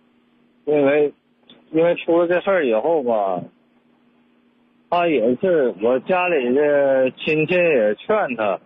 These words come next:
也劝我，也说我，然后也说和，帮我说和我媳妇儿。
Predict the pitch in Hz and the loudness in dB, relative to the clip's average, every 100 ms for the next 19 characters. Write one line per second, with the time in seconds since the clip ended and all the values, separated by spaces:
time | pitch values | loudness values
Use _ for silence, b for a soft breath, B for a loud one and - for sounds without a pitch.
0 | - _ _ _ _ 107 110 - 196 135 | -18 _ _ _ _ -2 -2 0 -2 -2
1 | 67 85 85 - 110 120 - 185 175 123 | -2 -2 -4 -4 -4 -4 0 2 2 0
2 | 98 120 113 113 151 156 117 107 110 170 | 0 0 2 0 0 0 0 0 -2 -2
3 | 170 156 180 175 180 151 123 170 170 175 | 0 0 -2 -2 -2 -2 0 0 2 2
4 | 180 170 117 95 104 | 0 -2 -4 -2 -2